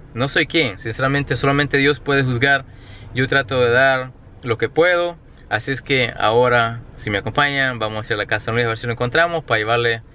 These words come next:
los cuarenta dolaritos que le mandó, este, Romero, ¿verdad? Así que me acompañan, vamos a ver cómo nos va aquí en este camino.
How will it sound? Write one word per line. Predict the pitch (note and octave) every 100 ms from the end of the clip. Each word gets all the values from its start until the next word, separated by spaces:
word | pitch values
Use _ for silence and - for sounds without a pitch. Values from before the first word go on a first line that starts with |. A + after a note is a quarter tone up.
| - -
los | -
cuarenta | G2+ G#2+ G2+
dolaritos | F#2+ F#2 F#2 F#2
que | - F#2
le |
mandó, | F2+ F2 F2+ F#2 F2 G#2 F2
este, | E2+ - F2+ E2+ - - - -
Romero, | G2 G#2 F#2+ - - -
¿verdad? | F2 F2+ F2
Así | F2+ - F#2+
que | G2+
me |
acompañan, | F#2+ - A#2 E2+ -
vamos | G#2 F#2+ -
a |
ver | F#2+ F#2+ - -
cómo | G#2+ G2+
nos | F#2 F#2+
va |
aquí | G2
en | G2+
este | F#2+ F#2
camino. | F#2+ F#2+